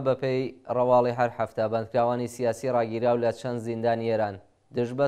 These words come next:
سزای ئیعدامانیان لە خواردن گرت. ماوەیەک لەوە بەر کۆمەڵێک لە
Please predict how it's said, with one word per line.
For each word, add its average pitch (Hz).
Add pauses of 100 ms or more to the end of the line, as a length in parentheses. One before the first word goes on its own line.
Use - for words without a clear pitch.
سزای 127
ئیعدامانیان 120
لە 113
خواردن 131
گرت. - (1200)
ماوەیەک 143
لەوە 127
بەر 110
کۆمەڵێک 120
لە 117